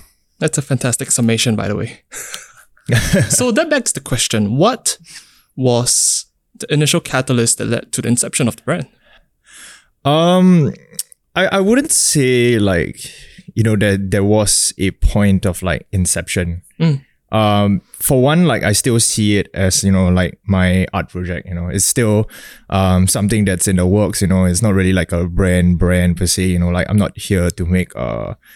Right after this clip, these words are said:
Speaker 2: um, I guess, like, any form of, like, bold statement. Not saying that brands, um, necessarily have to do that, but,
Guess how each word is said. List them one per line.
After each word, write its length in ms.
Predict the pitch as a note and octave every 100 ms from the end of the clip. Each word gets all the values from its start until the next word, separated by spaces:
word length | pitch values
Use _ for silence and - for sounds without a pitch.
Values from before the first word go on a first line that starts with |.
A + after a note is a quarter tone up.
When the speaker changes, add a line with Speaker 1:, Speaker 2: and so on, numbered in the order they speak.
| - _ -
Speaker 2:
um, 400 | F2+ E2+ D2 D#2
I 60 | F2+
guess, 220 | G2 F#2
like, 100 | D#2+
any 140 | G2
form 240 | F#2 G2 F2
of, 80 |
like, 140 | E2+ E2
bold 240 | F2 E2
statement. 520 | - D#2+ E2+ E2+ D#2+
Not 140 | A2 D3+
saying 140 | D#3
that 180 | A#2+ F#2
brands, 460 | F#2+ F2 F#2 - - -
um, 440 | F#2 E2 E2 F2+
necessarily 520 | F#2+ F2+ - F2+ F#2 F2
have 160 | G2
to 100 | F2+
do 160 | F#2 G#2+
that, 200 | F2 -
but, 200 | F2+